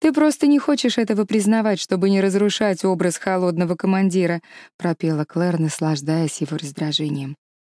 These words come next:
Илай закатил глаза и подобрал с пола оставленный клинок. "Не играй на моих нервах!"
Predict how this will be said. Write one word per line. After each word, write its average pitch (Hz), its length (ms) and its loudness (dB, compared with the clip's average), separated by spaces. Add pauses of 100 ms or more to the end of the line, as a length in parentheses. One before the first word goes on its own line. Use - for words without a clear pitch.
(120)
Илай 175 240 2
закатил 165 480 -2
глаза 165 380 -2
и 170 80 -2
подобрал 160 480 -2
с - 80 -12
пола 170 300 -2
оставленный 156 540 -2
клинок. 165 460 -2 (500)
"Не 180 360 4
играй 175 380 2
на 214 120 4
моих 214 340 2
нервах!" 226 640 2